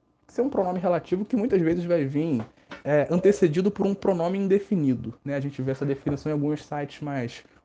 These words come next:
formais, tipo, faz tanto, é, fez tanto quanto podia, mas não conseguiu. É, o quanto vai ter uma ideia de retomada, mas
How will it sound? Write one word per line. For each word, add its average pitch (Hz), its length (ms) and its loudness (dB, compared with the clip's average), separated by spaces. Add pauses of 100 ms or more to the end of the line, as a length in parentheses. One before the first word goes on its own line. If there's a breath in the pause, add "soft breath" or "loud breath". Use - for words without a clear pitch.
formais, 131 540 -2
tipo, - 300 -6 (600)
faz - 260 -6
tanto, 233 360 4 (280)
é, 131 160 -2
fez 165 320 -4
tanto 220 320 0
quanto 185 320 -2
podia, 143 460 2
mas 127 160 0
não 143 120 -2
conseguiu. 127 640 0 (600)
É, 123 440 -2 (460)
o - 120 -14
quanto 277 280 2
vai - 140 2
ter 226 140 -2
uma 233 160 2
ideia 170 340 2
de 180 80 0
retomada, 185 640 2
mas 180 160 -2